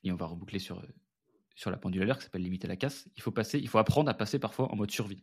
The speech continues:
ou en mode limitation de la casse. Euh, et donc, le premier objectif, donc vous passiez, alors, reprenons les choses dans l'ordre. Vous avez pour objectif d'aller, par exemple, quatre fois à la salle par semaine, et là, vous vous rendez compte, vous avez raté une, deux, trois séances.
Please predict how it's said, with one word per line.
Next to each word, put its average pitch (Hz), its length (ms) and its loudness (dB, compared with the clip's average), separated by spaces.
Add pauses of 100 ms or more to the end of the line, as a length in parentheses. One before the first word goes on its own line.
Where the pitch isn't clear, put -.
ou 101 60 0
en 95 60 0
mode 101 180 2
limitation 110 520 2
de 107 60 2
la 95 60 2
casse. - 360 -10 (680)
Euh, 92 420 0 (640)
et 202 60 0
donc, 110 160 4
le 107 80 6
premier 147 240 6
objectif, 107 600 4 (300)
donc 110 100 2
vous 127 80 0
passiez, 156 320 6
alors, 101 180 2 (280)
reprenons 143 300 6
les 127 60 6
choses 135 160 2
dans 110 80 2
l'ordre. - 240 -6 (600)
Vous 117 100 12
avez 180 100 12
pour 147 140 10
objectif 110 280 6
d'aller, 104 140 2
par 98 120 -4
exemple, 92 140 -8
quatre - 140 -6
fois 98 100 -2
à 92 40 -6
la 98 60 -8
salle 98 180 -4
par 98 100 -8
semaine, 123 280 4
et 107 40 2
là, 104 80 4
vous 104 60 0
vous 107 80 2
rendez 98 180 2
compte, 131 140 2
vous 104 80 -2
avez 98 100 2
raté 95 260 -2
une, 131 220 2
deux, 117 140 2
trois 113 160 0
séances. - 400 -8